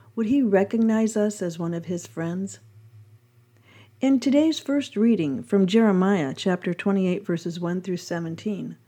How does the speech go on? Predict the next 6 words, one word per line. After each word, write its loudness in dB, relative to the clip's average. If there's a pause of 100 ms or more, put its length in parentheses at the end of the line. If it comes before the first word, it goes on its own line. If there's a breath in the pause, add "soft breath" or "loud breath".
(560 soft breath)
the -4
prophet 0
Hananiah 2
was 0
a 0
chameleon. -4